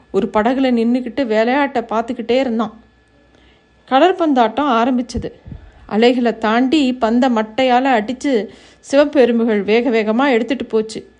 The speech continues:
டான்டூன் வந்து, ஆ,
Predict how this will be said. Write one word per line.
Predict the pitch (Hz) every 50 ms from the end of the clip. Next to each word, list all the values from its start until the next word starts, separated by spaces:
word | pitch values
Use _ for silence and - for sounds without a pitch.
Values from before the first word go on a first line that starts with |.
| _ _ _ _ _ _ _ _ _ _ - 269
டான்டூன் | 269 330 370 359 370 359 330 277
வந்து, | 254 233 233 254 262 277 330 330 294 254 226 226 262 269 277 - - _ _ _ _ _ _ _ -
ஆ, | 226 240 233 220 214 214 196 185 131 - -